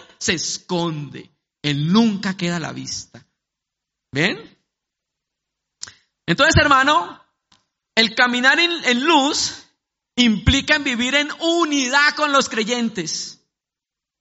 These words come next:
Y entonces esa luz va a reflejarse y a permear nuestras relaciones.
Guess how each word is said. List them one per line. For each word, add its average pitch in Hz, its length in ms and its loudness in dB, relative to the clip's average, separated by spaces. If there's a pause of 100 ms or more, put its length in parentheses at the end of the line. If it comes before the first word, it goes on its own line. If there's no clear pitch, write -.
(280)
Y 196 120 2
entonces 254 420 2 (360)
esa 302 320 2
luz 302 360 -2 (200)
va 277 360 4 (1120)
a 254 140 4
reflejarse 269 1120 -2
y 285 80 -2
a 262 120 0
permear 233 520 -2
nuestras 330 760 -4
relaciones. 262 1400 -6